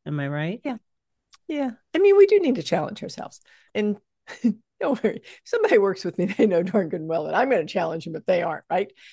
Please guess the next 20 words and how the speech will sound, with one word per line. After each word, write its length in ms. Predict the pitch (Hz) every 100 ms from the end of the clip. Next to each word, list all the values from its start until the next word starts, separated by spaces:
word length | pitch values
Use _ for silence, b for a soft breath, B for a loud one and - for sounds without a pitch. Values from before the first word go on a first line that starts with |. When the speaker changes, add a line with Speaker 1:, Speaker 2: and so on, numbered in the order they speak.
| B
Speaker 2:
And 140 | - -
it 200 | 247 233
Speaker 1:
<laughs> 20 |
Speaker 2:
doesn't 240 | 269 330 330
have 140 | 320
to 80 | 285
be 100 | 277
hard. 320 | 247 302 226
Like, 140 | 160 -
I 120 | 220
never 340 | 233 311 381
want 200 | 392 294
someone 260 | - 254 233
to 40 |
push 320 | 214 - 226
themselves 460 | - 220 220 185 -
past 380 | - 180 - -
the 60 | - -
point 320 | 180 175 - _ _ _
of 420 | 170 165 165 160